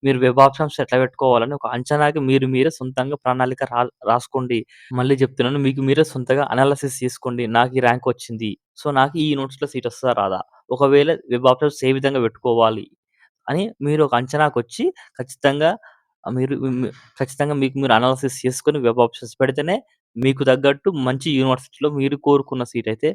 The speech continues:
వస్తుందని అయితే చెప్తున్నాను. So మ-, so మీరు వెబ్ ఆప్షన్స్ ఎట్లా పెట్టుకోవాలి, ఏం కథ, రెగ్యులర్ పెట్టుకోవాలా, సెల్ఫ్ ఫైనాన్స్ పెట్టుకోవాలా, ఏ విధంగా పెట్టుకుంటే రెగ్యులర్ సీట్ వస్తది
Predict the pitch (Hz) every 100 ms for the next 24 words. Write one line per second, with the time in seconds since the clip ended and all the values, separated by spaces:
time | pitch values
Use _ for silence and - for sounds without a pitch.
0 | _ - 117 - 135 120 110 104 160 202
1 | _ _ - 117 - 117 107 101 - 139
2 | 123 - - 131 123 139 139 120 135 135
3 | 156 143 131 131 127 - 131 131 123 123
4 | 123 139 135 113 123 135 131 135 120 127
5 | 123 127 139 135 131 113 - 117 123 123
6 | 135 147 143 131 - 131 160 143 _ _
7 | - 117 120 127 139 139 139 131 - 131